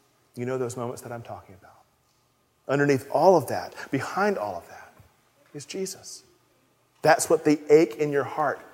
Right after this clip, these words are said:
is really all about. That's why you cried tears of joy at the birth of a child, because all of the longing and the wonder and the beauty and the joy reminds you of him. C S Lewis talks about this in his sermon, The Weight of Glory.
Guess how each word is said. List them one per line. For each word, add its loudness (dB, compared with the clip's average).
is -4
really 4
all 2
about. -6
That's 6
why 6
you 2
cried 4
tears 2
of -8
joy 4
at 8
the -2
birth 8
of -4
a 4
child, 0
because 2
all 6
of -6
the -2
longing 2
and -8
the -10
wonder -6
and -10
the -12
beauty -4
and -10
the -8
joy -4
reminds -4
you -16
of -18
him. -20
C 4
S 2
Lewis 2
talks 0
about 0
this 6
in -2
his 0
sermon, 4
The 2
Weight 8
of -2
Glory. -6